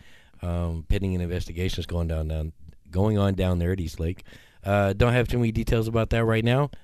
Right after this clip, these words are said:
Uh, I'm sure as time unfolds, you know, things will come out. Um, but there's a lot of rumors out there. Guys, I'll say this. Don't believe everything you hear or see on Twitter.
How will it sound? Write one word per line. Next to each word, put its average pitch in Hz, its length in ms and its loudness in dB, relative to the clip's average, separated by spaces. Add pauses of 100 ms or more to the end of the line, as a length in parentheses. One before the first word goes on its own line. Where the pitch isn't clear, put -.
(140)
Uh, 95 100 -4
I'm 90 180 -4
sure 107 160 0
as 95 80 -2
time 98 240 2
unfolds, 107 500 2
you 98 60 0
know, 90 260 0 (480)
things 92 220 0
will 85 60 -4
come 95 200 0
out. 107 240 2 (160)
Um, 87 540 -2
but 107 140 -2
there's 120 180 6
a 117 60 2
lot 120 200 4
of 120 60 2
rumors 120 260 2
out 113 160 2
there. 117 200 2
Guys, 107 280 2
I'll 98 80 0
say 98 140 -2
this. 87 180 -4
Don't 101 180 2
believe 104 220 -2
everything 101 340 0
you 90 80 -2
hear 107 200 2
or 104 40 2
see 110 220 -2
on 92 120 -2
Twitter. 139 360 2